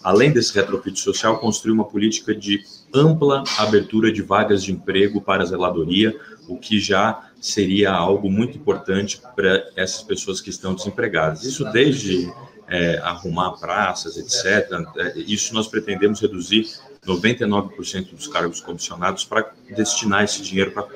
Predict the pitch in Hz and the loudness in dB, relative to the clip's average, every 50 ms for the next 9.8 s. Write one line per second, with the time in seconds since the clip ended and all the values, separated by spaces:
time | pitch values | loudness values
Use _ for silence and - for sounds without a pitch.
0 | - - - 117 120 113 - 113 110 - 110 101 - - - 98 92 95 - - | -12 -6 -2 -2 -2 0 0 0 0 0 0 -2 -2 -2 -4 -4 -4 -4 -6 -6
1 | 98 - - 107 104 - - - - - - - 117 117 117 113 120 110 113 - | -8 -4 -2 -2 -2 -2 -4 -6 -10 -20 -12 -4 -2 -2 -2 0 -2 -4 -2 -2
2 | 110 98 - - 101 92 101 95 - - 98 - - 98 85 - - 87 78 78 | -2 -2 -2 -2 -4 -4 -4 -6 -6 -8 -8 -4 -4 -2 -2 -2 -4 -4 -4 -6
3 | - - - - 76 76 73 - - - 107 101 107 110 123 131 131 - - - | -6 -12 -14 -12 -12 -12 -12 -10 -6 0 2 4 6 6 4 2 0 -6 -8 -2
4 | 131 127 120 117 117 - 113 101 101 98 90 87 82 78 87 85 87 95 92 87 | 2 2 2 2 2 2 2 4 4 4 2 0 -4 -2 0 0 0 0 -2 -4
5 | - - 87 - - 95 92 90 90 85 92 90 87 - 95 85 - - - 92 | -4 -8 -6 -2 -2 -2 0 0 -4 -2 -2 -2 -2 -2 -4 -6 -4 -2 -2 -2
6 | 87 87 - - - _ _ - - - - - 80 78 - 92 - - - - | 0 -2 -4 -8 -8 _ _ -20 -20 -18 -10 -10 -8 -2 0 0 0 0 -2 -2
7 | 87 85 80 80 80 - - - - - - - 85 85 85 85 82 - 90 90 | -2 -2 0 -2 -4 -8 -14 -18 -20 -14 -8 -6 -4 0 0 0 2 2 2 2
8 | - 92 92 90 87 85 - - 85 82 80 - - - 107 110 120 117 107 - | 2 2 0 0 0 -2 -2 -2 -2 -2 -2 -2 0 2 2 2 2 0 -2 -2
9 | 104 95 - 92 90 - - - - - 120 131 131 - 127 123 | -2 -2 0 0 0 0 0 -4 -2 -2 -2 -2 -2 -6 -6 -8